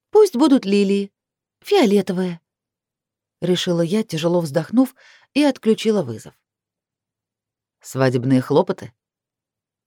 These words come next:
Голос Криса покинуло прежнее тепло, но он звучал вполне спокойно. "Да, быстрее бы отстреляться", подтвердила я, вновь сосредоточив внимание на тарелке с пастой,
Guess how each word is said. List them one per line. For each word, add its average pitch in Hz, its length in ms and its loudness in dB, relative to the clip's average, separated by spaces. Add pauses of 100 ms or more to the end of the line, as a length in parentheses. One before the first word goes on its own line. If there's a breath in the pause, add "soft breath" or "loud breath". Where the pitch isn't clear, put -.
(400)
Голос 220 360 -4
Криса 226 320 -4
покинуло 208 500 -2
прежнее 139 460 -2
тепло, 165 480 -4 (320 soft breath)
но 196 340 0
он 240 180 2
звучал 220 400 -4
вполне 196 360 -4
спокойно. 113 560 -10 (1500)
"Да, 208 340 -2 (560)
быстрее 254 400 0
бы 170 120 0
отстреляться", 165 800 -4 (960)
подтвердила 156 560 -2
я, 196 260 -2
вновь 180 280 -2
сосредоточив 175 720 -6
внимание 175 480 -2
на 151 100 -6
тарелке 170 380 -2
с - 100 -12
пастой, 123 500 -10